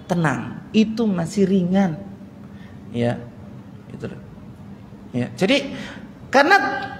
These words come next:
kaum muslimin tidak menganggap iman sebagai nikmat Allah Azza wa Jalla, maka kurang bersyukur. Ya.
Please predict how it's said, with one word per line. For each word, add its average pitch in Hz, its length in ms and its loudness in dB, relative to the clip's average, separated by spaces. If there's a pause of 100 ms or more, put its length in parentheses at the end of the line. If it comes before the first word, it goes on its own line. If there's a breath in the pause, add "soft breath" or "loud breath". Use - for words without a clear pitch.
(400)
kaum 330 280 8
muslimin 339 440 8
tidak 269 280 8
menganggap 294 600 6
iman 294 560 10
sebagai 226 520 10
nikmat 233 600 6
Allah 214 280 8
Azza 196 180 8
wa 180 100 8
Jalla, 269 300 4
maka - 560 0
kurang 381 320 8
bersyukur. 233 580 4 (1600 loud breath)
Ya. - 240 -4